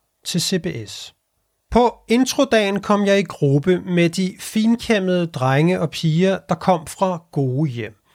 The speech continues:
ofte nord for København. De bar sig selv på en anden måde.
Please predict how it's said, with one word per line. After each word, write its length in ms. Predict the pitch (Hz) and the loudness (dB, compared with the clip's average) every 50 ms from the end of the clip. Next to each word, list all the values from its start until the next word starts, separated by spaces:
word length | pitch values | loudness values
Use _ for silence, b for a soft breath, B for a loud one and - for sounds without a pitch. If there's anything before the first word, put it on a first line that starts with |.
| b b b b b b b b b b | b b b b b b b b b b
ofte 480 | - 175 202 214 - - - 214 196 175 - _ | 2 2 2 2 0 -4 -6 -6 -6 -6 -6 _
nord 440 | 175 147 151 151 135 135 - - - | -2 0 0 0 -2 -4 -8 -12 -16
for 160 | - - 156 | -8 -8 -8
København. 640 | - - - 151 135 156 139 110 120 113 85 - - _ _ _ _ _ _ _ _ _ _ _ _ _ _ _ _ _ _ _ _ _ _ | -6 -4 -4 -4 -2 -2 -4 -4 -6 -8 -8 -12 -16 _ _ _ _ _ _ _ _ _ _ _ _ _ _ _ _ _ _ _ _ _ _
De 100 | - 233 | -2 0
bar 240 | - - 240 240 247 | 2 2 2 2 0
sig 160 | 233 - 233 | 0 -2 -2
selv 340 | - - - 226 202 185 - _ _ _ | -2 0 0 0 0 0 -4 _ _ _
på 260 | - - 208 202 180 - | -4 -2 0 0 0 -2
en 220 | 190 185 190 190 - _ | -2 -4 -4 -4 -6 _
anden 320 | - 147 147 170 196 214 202 | -2 0 0 0 0 0 -2
måde. 400 | 156 123 101 95 98 98 101 | -4 -4 -6 -10 -14 -18 -18